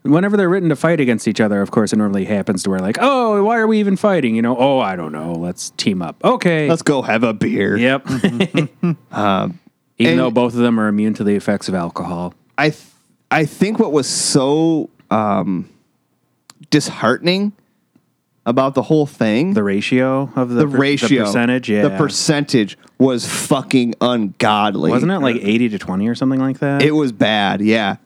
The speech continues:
Speaker 2: And I was just like, "Really, people? i-, If this was a, you know,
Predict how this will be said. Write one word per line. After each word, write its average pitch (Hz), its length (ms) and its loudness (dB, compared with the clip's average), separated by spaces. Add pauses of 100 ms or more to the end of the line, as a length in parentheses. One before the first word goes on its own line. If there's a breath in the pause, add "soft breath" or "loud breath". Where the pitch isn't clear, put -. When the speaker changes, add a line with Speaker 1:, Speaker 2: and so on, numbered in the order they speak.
(120)
Speaker 2:
And 135 140 2
I 143 60 0
was 147 120 0
just 143 160 0
like, 156 120 0
"Really, 302 340 2
people? 294 420 0
i-, 202 160 0 (720 soft breath)
If 120 440 -2
this 277 140 4
was 233 140 2
a, 190 300 0
you 202 200 0
know, 131 300 0